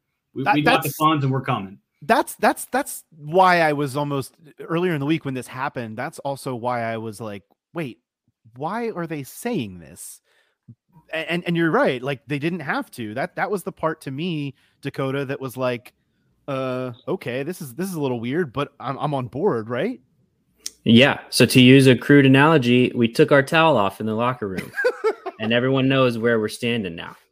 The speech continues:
Speaker 3: That's exactly what this announcement was. It's like, "We're here to play." You know, we, I,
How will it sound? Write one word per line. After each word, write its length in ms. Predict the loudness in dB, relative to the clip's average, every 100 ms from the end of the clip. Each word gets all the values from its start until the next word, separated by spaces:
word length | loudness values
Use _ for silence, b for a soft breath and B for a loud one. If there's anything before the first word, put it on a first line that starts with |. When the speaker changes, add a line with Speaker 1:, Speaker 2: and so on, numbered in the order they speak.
| _ _ _ _ _ _ -4
Speaker 3:
That's 180 | -2
exactly 480 | -2 0 2 2 0
what 220 | 2 0
this 180 | 0 -2
announcement 480 | -2 -4 -4 -8 -8
was. 360 | -6 -8 -14 _ _
It's 200 | -14 -8
like, 120 | -8
"We're 200 | -2 0
here 200 | 0 0
to 60 | -2
play." 500 | -2 -2 0 -2 -8 _ _ _ _ _ _
You 80 | -8
know, 120 | -4
we, 420 | -2 -2 -2 -4
I, 220 | -6 -6